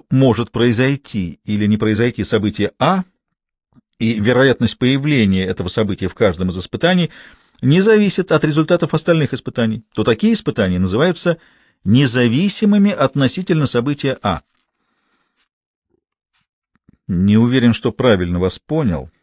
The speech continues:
Полицейский вынул изо рта сигару и слушает с огромным интересом. Вы говорите о случайности? Напротив, объясняет Дефосе, о вероятности. Это чистая математика. Будет или нет удачен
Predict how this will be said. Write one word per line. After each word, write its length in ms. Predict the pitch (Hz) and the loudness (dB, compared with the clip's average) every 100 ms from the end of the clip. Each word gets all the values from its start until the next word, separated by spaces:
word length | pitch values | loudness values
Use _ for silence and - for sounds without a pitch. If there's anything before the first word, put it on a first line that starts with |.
| _ _ _ _ _ _ - - | _ _ _ _ _ _ -20 -8
Полицейский 560 | 98 95 127 117 - | -6 -2 -2 -2 -2
вынул 300 | 104 107 104 | 0 4 2
изо 260 | 113 95 95 | 0 -4 -4
рта 180 | - 101 | -2 -4
сигару 420 | 87 107 123 110 _ _ _ _ - | 0 0 0 -4 _ _ _ _ -10
и 80 | |
слушает 440 | 98 120 113 113 107 | -8 -4 -4 -2 0
с 40 | |
огромным 420 | 117 120 95 90 | 0 2 0 0
интересом. 500 | 90 104 120 135 110 - - - _ _ _ _ | -2 0 0 0 -2 -2 -18 -20 _ _ _ _
Вы 240 | - 87 131 | -12 -6 -2
говорите 480 | 123 135 147 104 - | 0 0 0 -4 -6
о 120 | 101 | -8
случайности? 880 | - 120 - 214 202 117 - - - _ _ _ _ _ _ _ _ - | -6 -8 -4 -2 0 -2 -6 -16 -20 _ _ _ _ _ _ _ _ -4
Напротив, 640 | 104 120 147 160 - 92 - | 0 2 2 0 -2 -10 -10
объясняет 500 | 92 92 104 107 92 | -8 -8 -4 -4 -4
Дефосе, 380 | 87 104 98 90 | -6 -10 -10 -8
о 140 | - 123 | -2 0
вероятности. 880 | 139 151 156 147 - 85 - - - _ _ _ _ _ _ 147 | 2 2 2 0 0 -6 -10 -20 -20 _ _ _ _ _ _ -2
Это 240 | 190 196 | 0 0
чистая 320 | - 185 202 | -2 -4 0
математика. 580 | 185 - 165 107 - - - _ _ _ _ _ _ | -2 0 -4 -4 -8 -16 -18 _ _ _ _ _ _
Будет 360 | - 120 214 208 | -4 0 2 2
или 140 | 190 | 4
нет 200 | 185 190 | 4 4
удачен 640 | 180 165 175 - 120 107 | 2 2 2 2 0 0